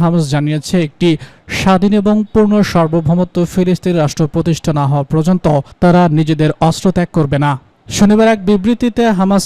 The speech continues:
একথা জানিয়েছে। এর আগে ইসরায়েলি পত্রিকা হারমেজ এক প্রতিবেদনে দাবি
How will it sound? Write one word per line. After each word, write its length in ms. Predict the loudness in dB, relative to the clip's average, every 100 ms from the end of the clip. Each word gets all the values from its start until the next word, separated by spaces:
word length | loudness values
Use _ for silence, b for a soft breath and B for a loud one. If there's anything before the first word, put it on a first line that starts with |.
| -2
একথা 340 | -2 -2 0 0 0
জানিয়েছে। 440 | -2 -2 -4 -2 -2
এর 80 | -2
আগে 160 | -4 -4 -6 B B B 0
ইসরায়েলি 420 | 2 2 2 0 0
পত্রিকা 420 | -2 -2 -2 0 0
হারমেজ 380 | 0 0 0 -2 -2 -6
এক 60 | -2
প্রতিবেদনে 580 | -4 -2 -2 0 0 0
দাবি 160 | 0